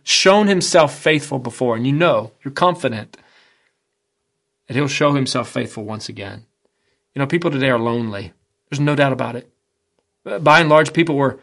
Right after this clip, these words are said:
lonely before this pandemic, but there is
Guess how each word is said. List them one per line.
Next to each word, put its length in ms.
lonely 640
before 680
this 380
pandemic, 800
but 280
there 240
is 340